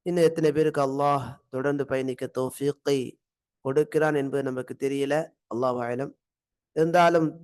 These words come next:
அஹ், கலந்து கொள்ள, கல-, கலந்து கொண்டிருக்கும் தாங்கள் தொடர்ந்து பொறுமையுடன் பயணிக்க முயற்சி செய்யுங்கள். அஹ், இதர மக்களுக்கும் என்ன செய்யுங்க, கலந்து கொள்ள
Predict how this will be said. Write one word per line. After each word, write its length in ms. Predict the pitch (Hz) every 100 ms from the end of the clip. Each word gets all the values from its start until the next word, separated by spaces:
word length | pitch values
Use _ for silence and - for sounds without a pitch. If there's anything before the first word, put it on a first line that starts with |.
| - _ _ _ _ _ _ _
அஹ், 680 | 135 131 127 120 117 107 104 - - -
கலந்து 380 | - 160 175 170
கொள்ள, 440 | 156 147 143 135 139
கல-, 200 | 139 135
கலந்து 300 | 139 151 151
கொண்டிருக்கும் 580 | 139 135 131 127 127
தாங்கள் 480 | - 135 139 147 160 -
தொடர்ந்து 760 | 143 139 156 151 143 143 143 _ _ _ _ -
பொறுமையுடன் 640 | 139 147 143 139 135 131
பயணிக்க 480 | - 123 127 123 131
முயற்சி 340 | 123 139 139 139
செய்யுங்கள். 540 | 139 139 139 143 143 - _ _ _ _ _ _ _ -
அஹ், 300 | 143 139 139
இதர 320 | 151 175 185
மக்களுக்கும் 680 | 160 160 156 143 - 165 165
என்ன 160 | - 147
செய்யுங்க, 640 | 143 139 135 131 123 113 -
கலந்து 360 | - 135 131 123
கொள்ள 220 | 120 120